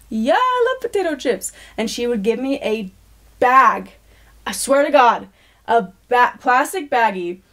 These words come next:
of just raw sliced potatoes. Raw. And those were her potato chips. And I remember thinking, "Is this a joke?" <laughs> But she literally just starts eating them. And I'm like, "This is the secret of youth.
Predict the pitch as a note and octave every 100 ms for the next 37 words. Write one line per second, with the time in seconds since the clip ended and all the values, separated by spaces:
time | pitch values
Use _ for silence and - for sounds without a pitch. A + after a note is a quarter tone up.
0 | _ - A3+ F#3 A3+ A3 F#3+ F3+ A3 A3+
1 | A#3 B3 C#4 - A3+ G#3+ G#3+ - - G3
2 | - G#3 F3+ - - - - - F#3+ G#3+
3 | G#3 F#3 G#3 _ - A3+ A3 A3+ A3 A#3+
4 | A3+ G#3+ G3 G#3+ - C4 C4 - - -
5 | - - - - - A3 B3 B3 B3+ B3+
6 | B3 B3 A#3 A#3 G#3+ G#3+ E4+ A4 - F#3
7 | F#3 E4 F4 - - B3 - D4 D#4+ C#4
8 | D#4 E4+ E4 - C4 C#4 C#4 E4+ B3+ B3+
9 | B3+ _ _ _ _ _ - - A#3+ B3+
10 | C4 A3+ C#4+ E4+ F4+ - D#4+ D#4 B3 A#3
11 | D4 D4 G4 D4 -